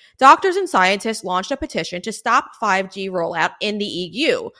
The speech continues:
Ultimately, these doctors and experts were gr-, like, seriously concerned about the risk of developing cancer from five G and the exposure. But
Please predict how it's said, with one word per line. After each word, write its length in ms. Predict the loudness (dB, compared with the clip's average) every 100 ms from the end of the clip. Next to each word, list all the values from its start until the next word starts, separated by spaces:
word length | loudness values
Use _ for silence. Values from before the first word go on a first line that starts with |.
| _ _
Ultimately, 680 | 4 4 2 -4 -4 -6 -6
these 220 | -4 -6 0
doctors 500 | 2 2 0 -2 -2
and 100 | -4
experts 460 | -4 -2 -2 -2
were 140 | -4 -6
gr-, 160 | -10 -8
like, 220 | -4 -4 -6 _ _ _
seriously 600 | -12 -2 -2 0 -2 -6
concerned 640 | -8 -8 -4 -2 -2 -4 -10 _ _ _ _
about 420 | 0 6 6 4 0
the 100 | -2
risk 260 | -2 -4 0
of 260 | 0 0 -4 _ _
developing 480 | -4 -2 -2 -4 -8
cancer 600 | -6 -4 -4 -4 -4 -6
from 240 | -8 -10
five 320 | -6 -6 -6 -10
G 200 | -12 -10
and 100 | -12
the 40 |
exposure. 680 | -10 -6 -4 -2 -2 -4 0
But 220 | 2 2